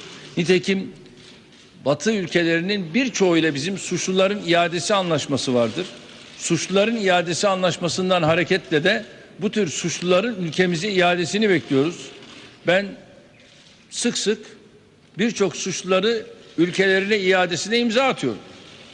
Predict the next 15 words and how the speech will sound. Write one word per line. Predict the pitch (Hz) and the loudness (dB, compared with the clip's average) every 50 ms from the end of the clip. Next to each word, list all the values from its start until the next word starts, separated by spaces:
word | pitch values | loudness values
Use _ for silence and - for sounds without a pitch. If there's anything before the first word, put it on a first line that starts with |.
| - - - | -18 -10 -8
Türkiye | 185 180 135 170 170 | -6 -2 2 2 2
Cumhuriyeti | 151 156 165 165 165 165 160 190 | 2 0 0 0 0 0 0 0
Başbakanı | 190 190 175 - - 180 139 175 190 190 | 0 0 0 0 -2 -2 0 0 0 2
olarak. | 185 175 143 113 92 - - - - - - - - - - - | 2 2 0 0 -2 -6 -12 -18 -20 -20 -20 -20 -20 -6 -2 0
Almanya'ya | 147 165 175 180 226 240 233 226 208 190 | 2 2 2 2 2 2 2 2 2 2
gönderdiğim, | 165 185 185 185 180 185 180 180 156 156 180 202 208 180 | 0 0 0 0 2 2 2 0 0 -2 -2 -2 -2 -2
iade | 170 170 175 175 175 175 190 190 | 0 2 2 2 2 2 0 0
edilen | 175 180 180 190 196 | 0 2 0 0 0
suçlar | - - 170 - - 196 208 233 240 214 | -2 -6 -10 -6 -2 0 0 2 2 0
da | 196 | 0
var | 165 151 135 120 | 0 0 0 0
bu | 117 120 | -2 -4
noktada. | 113 98 - - 101 80 69 - - - - - - - - - | -6 -6 -8 -10 -12 -12 -14 -16 -20 -20 -20 -20 -20 -20 -4 0
Fransa'ya | - 170 190 208 180 - 190 196 190 | 2 2 2 2 2 0 0 0 0
gönderdiğim, | 185 180 175 165 165 165 160 143 131 147 156 160 | 0 0 0 2 2 2 2 2 0 0 -2 -2